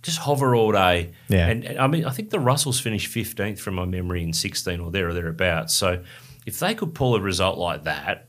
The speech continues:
Speaker 1: and hover around the lead lap, lucky dog's a good thing.
Speaker 2: Yeah.
Speaker 1: Might keep them floating around that lead lap. Um, but nevertheless, to run your own operation, this is the way they wanted to do it as their family team. It's not just like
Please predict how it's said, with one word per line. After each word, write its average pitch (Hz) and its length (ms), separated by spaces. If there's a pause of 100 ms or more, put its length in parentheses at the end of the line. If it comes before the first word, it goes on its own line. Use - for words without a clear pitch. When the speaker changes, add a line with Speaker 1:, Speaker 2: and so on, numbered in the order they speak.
Speaker 1:
and 95 100
hover 127 320
around 110 260
the 95 100
lead 90 280
lap, 87 400 (220)
lucky 127 280
dog's 95 320
a 92 60
good 117 220
thing. 76 420 (220)
Speaker 2:
Yeah. 92 260
Speaker 1:
Might 139 220
keep 135 200
them 95 320
floating 101 440
around 92 180
that 87 200
lead 87 200
lap. 85 380 (420)
Um, 87 540 (320)
but 120 80
nevertheless, 104 580 (160)
to 113 100
run 107 200
your 101 160
own 117 160
operation, 87 800 (280)
this 180 160
is 170 80
the 127 100
way 107 140
they 98 120
wanted 98 300
to 98 80
do 82 220
it - 140
as 107 180
their 101 120
family 92 480
team. 85 280
It's 92 120
not 131 100
just 127 240
like 95 280